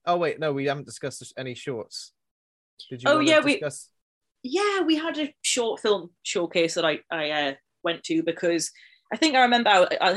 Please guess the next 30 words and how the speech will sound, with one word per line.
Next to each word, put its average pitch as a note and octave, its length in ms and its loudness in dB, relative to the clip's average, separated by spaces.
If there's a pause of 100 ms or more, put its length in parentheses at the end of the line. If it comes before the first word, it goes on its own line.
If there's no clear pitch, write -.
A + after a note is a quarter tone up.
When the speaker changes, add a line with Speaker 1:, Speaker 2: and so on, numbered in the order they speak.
Speaker 2:
actually G#3+ 200 -2
saying G3+ 180 2
to - 80 -6
you F3 120 2
and F3 100 0
Andy, G3 260 2
and D#3+ 60 2
I - 20 2
should F#3 160 -4
have F3+ 60 0
mentioned F3 280 -6
this D#3+ 100 -10
at - 60 -8
the - 60 -10
beginning, E3 380 -2
that - 120 -2
I, D#3+ 180 -2
I F3 120 2 (100)
originally A#3 380 2
said G#3+ 140 0
I F#3+ 40 2
was F3 120 -2
gonna E3+ 180 -4
go E3+ 100 -2
see E3 160 -4
Terrifier D3+ 480 2
two. - 180 -6 (840)
Speaker 1:
Yeah. A2+ 260 -6
Speaker 2:
And F#3 180 0
then, F#3 220 4